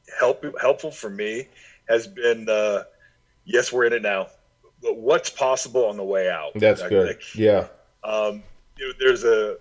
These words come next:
Speaker 1: a meme I think I saw that, you know, going around, and people said, like, normal wasn't, wasn't working for everybody. Let's
Speaker 2: Yeah.
Speaker 1: not just phrase it like, "When we get back to normal, it's all good." But we gotta f-, like, the Udonis Haslam on the Players Tribune put out a great piece,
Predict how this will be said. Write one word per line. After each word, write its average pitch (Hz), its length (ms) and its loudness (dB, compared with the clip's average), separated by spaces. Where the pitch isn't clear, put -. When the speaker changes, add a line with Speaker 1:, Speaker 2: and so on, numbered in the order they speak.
Speaker 1:
a 135 60 4
meme 139 380 0
I 123 80 2
think 147 200 0
I 143 100 4
saw 127 440 0
that, 117 160 0
you 120 60 -18
know, 110 140 -8
going 120 300 -2
around, 117 380 0
and 95 80 -18
people 123 200 -18
said, 113 180 -4
like, 107 200 -4
normal 147 640 0
wasn't, 151 380 0
wasn't 180 280 -4
working 156 280 -4
for 101 180 -6
everybody. 87 520 -6
Let's 120 180 0
Speaker 2:
Yeah. 101 100 6
Speaker 1:
not - 240 0
just 127 140 -6
phrase 135 380 0
it 107 200 -10
like, 107 220 -4
"When 123 220 -12
we 123 100 -18
get 113 220 -10
back 107 200 -2
to 95 80 -20
normal, 110 380 -4
it's 95 160 -10
all 101 220 -4
good." 110 480 -2
But - 100 -16
we 139 100 -12
gotta 160 160 -2
f-, 110 240 -16
like, - 300 -8
the 117 360 0
Udonis 147 420 2
Haslam 135 500 -2
on 107 420 -8
the 98 80 -18
Players 131 380 0
Tribune 101 340 -8
put - 200 -18
out 104 100 -6
a 95 40 -6
great 113 380 -4
piece, - 500 -10